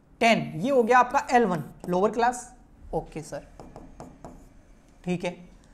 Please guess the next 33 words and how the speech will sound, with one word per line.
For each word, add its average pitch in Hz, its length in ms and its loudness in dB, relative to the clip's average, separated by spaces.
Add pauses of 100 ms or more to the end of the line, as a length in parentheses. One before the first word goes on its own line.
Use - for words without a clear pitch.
(220)
और 233 120 6
सर 294 220 4 (160)
ये 220 160 0
क्या 277 160 8
है 196 200 6
डेल्टा 220 280 4
वन, 220 160 2
वो 190 200 -6
तो 233 100 -4
उससे 233 180 -2
निकलेगा, 233 380 0 (340)
तो 220 60 -4
वो 254 120 -4
एफ़ 254 200 2
वन 320 200 6
एफ़ 285 120 4
ज़ीरो 302 300 0
ये 247 180 0
क्या 233 160 6
है, 151 180 -4
तो 190 140 -12
बेटा 208 240 2
देखो 175 260 -2 (680)
इसमें 247 200 2
हमको 285 220 4
क्या 233 160 8
करना 175 260 -2
है, 196 240 -4 (320)
ये 240 260 0
जो 277 140 4
है 175 200 2 (440)
ट्वेंटी 240 360 4
टू, 240 220 4